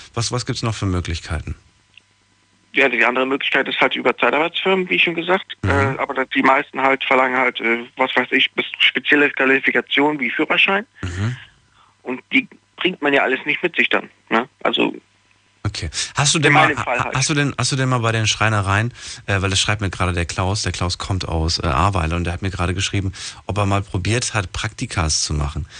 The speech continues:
Speaker 1: Hast du mal Praktikas angeboten bei den Schreinereien, dass du gesagt hast, hier
Speaker 2: Ich hab bei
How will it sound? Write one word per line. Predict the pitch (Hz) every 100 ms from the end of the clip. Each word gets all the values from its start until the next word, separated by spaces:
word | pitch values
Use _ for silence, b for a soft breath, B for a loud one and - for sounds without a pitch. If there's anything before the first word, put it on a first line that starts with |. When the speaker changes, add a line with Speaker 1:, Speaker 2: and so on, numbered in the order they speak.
| B
Speaker 1:
Hast | - -
du | 120
mal | 101
Praktikas | - 101 135 147 143
angeboten | - 143 131 131 139
bei | 120
den | 117
Schreinereien, | 117 110 117 107
dass | 101
du | 98
gesagt | 107 107
hast, | 107
hier | 127 131
Speaker 2:
Ich | 143 -
hab | 190 - -
bei | 156 151